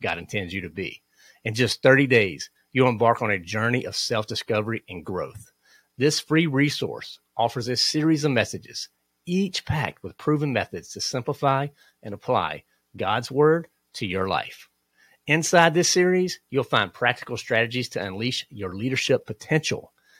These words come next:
You need to learn how to harness the power of God's wisdom and apply it to your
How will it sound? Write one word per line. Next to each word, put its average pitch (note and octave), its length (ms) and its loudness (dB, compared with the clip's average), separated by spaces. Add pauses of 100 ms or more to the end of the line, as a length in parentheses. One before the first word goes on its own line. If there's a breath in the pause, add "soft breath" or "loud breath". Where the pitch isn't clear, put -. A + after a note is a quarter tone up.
(160 soft breath)
You C3 60 -4
need D3+ 140 2
to D#3 60 2
learn C3 320 2
how C#3 120 0
to A#2+ 60 0
harness C3+ 420 2
the - 100 -4
power A2 420 4
of G2+ 120 -4
God's G#2 320 -4
wisdom F#2 460 -8 (240)
and A#2+ 100 -8
apply A#2+ 380 0
it - 140 -4
to A#2 120 -4
your G#2 140 -2